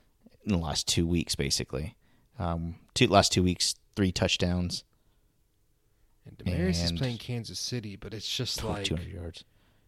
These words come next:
Speaker 2: Emmanuel Sanders has been the guy to own there.
Speaker 1: Yeah.
Speaker 2: So,
Speaker 1: Um,
Speaker 2: yeah, I'm,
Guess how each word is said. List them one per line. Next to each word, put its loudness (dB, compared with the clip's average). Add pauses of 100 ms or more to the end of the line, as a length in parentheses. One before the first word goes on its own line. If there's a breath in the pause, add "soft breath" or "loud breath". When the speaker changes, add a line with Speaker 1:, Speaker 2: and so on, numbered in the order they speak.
(160)
Speaker 2:
Emmanuel -8
Sanders -6
has -10
been -10
the -14
guy -10
to -12
own -12
there. -14 (2750 soft breath)
Speaker 1:
Yeah. -4 (500)
Speaker 2:
So, -12 (100)
Speaker 1:
Um, -2
Speaker 2:
yeah, -2 (160)
I'm, -8